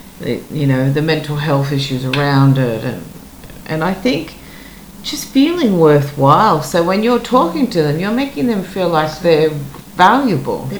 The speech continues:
Speaker 2: people. We don't sit, we don't walk, we put a, so many people put a dollar in and they don't look at them.
Speaker 1: No.
Speaker 2: So they don't look at them as people with pain and who, who feel pain and,
Speaker 1: Yeah.
Speaker 2: you know, I was talking to one guy,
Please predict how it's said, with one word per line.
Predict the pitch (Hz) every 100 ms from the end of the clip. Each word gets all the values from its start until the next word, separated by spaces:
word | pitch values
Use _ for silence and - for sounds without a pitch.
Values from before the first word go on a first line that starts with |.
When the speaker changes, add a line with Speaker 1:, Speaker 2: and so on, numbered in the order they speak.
| -
Speaker 2:
people. | 214 254 226
We | 190 202
don't | 208 220 226
sit, | - 220
we | 208
don't | 202 233 254 220
walk, | 196 190 185
we | 190
put | - 247
a, | 247 214 - - -
so | - 254
many | 302
people | 240 247 240
put | 226 - 214
a | 202
dollar | 202 196 196
in | 185
and | 185
they | 185 175
don't | 180 175
look | 180 185
at | 151 -
them. | 160 160
Speaker 1:
No. | 151 147 143 139 139 -
Speaker 2:
So | 233
they | 226
don't | 247 247 240
look | 233
at | 240
them | 208 202
as | 196 -
people | 214 208 208 202
with | 185 170 180
pain | - 202 196 190 175
and | 165 - - -
who, |
who | 190 139 180
feel | 180 196 185
pain | - 202 190 190
and, | 175 170 - - - -
Speaker 1:
Yeah. | - 160 156
Speaker 2:
you | 220
know, | 233 214
I | 214
was | 226 -
talking | 302 302
to | 247
one | 208 214 208
guy, | 202 180 170